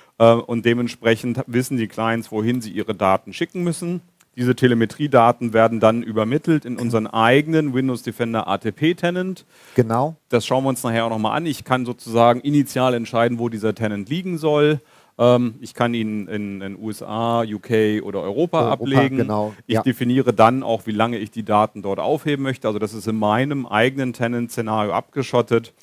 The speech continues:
Speaker 1: Und wenn diese Clients dann anfangen, ähm, zu reporten, dann gehen diese Telemetriedaten natürlich zusammen, werden analysiert, basierend auf ihrer, ähm,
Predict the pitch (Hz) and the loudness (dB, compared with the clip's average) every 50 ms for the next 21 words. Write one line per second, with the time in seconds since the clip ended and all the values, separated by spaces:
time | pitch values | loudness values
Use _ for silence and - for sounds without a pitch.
0 | _ _ _ - - _ _ _ _ _ - 120 120 117 131 139 147 143 135 135 | _ _ _ -20 -20 _ _ _ _ _ -6 0 4 6 6 6 4 2 2 0
1 | 127 - 123 120 123 127 139 131 - - 101 - 113 123 120 - 127 123 123 120 | 0 0 2 2 2 2 2 -2 -6 -10 -8 -6 -6 -6 -4 -4 -4 -4 -4 -4
2 | 117 120 113 117 117 113 110 110 107 107 - - 117 110 101 107 107 - - 113 | -6 -6 -6 -6 -4 -4 -4 -6 -8 -10 -8 -6 -6 -6 -4 -6 -8 -6 0 2
3 | 113 131 147 143 - 151 139 139 135 135 131 95 101 117 113 113 101 117 120 127 | 4 4 4 4 2 -2 -4 -2 -2 -4 -6 -2 -2 0 0 0 0 0 0 0
4 | 131 120 123 113 117 110 - 123 120 117 113 110 - - - 127 117 120 117 113 | 0 -2 -4 -4 -4 -4 -2 -2 -2 -2 -4 -6 -6 -6 -6 -4 0 2 2 2
5 | 110 - 117 107 104 - 117 107 110 110 - - 110 107 120 123 139 143 135 120 | 2 0 -4 -8 -6 -6 -8 -8 -8 -8 -10 -10 -4 -2 0 0 0 -2 -2 0
6 | 113 107 107 110 110 85 107 110 110 107 107 95 98 110 123 123 120 - 117 104 | 2 2 2 0 -2 -6 -6 -6 -4 -4 -6 -6 -2 -2 -2 -2 -2 -2 -4 -6
7 | 98 113 127 123 110 110 113 - - 113 101 107 104 101 101 95 - _ _ _ | -4 -6 -8 -8 -8 -8 -10 -8 -8 -6 -4 -2 -2 -2 -4 -6 -8 _ _ _
8 | _ _ _ _ _ _ - 104 104 104 101 98 95 90 | _ _ _ _ _ _ 0 2 2 2 0 -4 -8 -10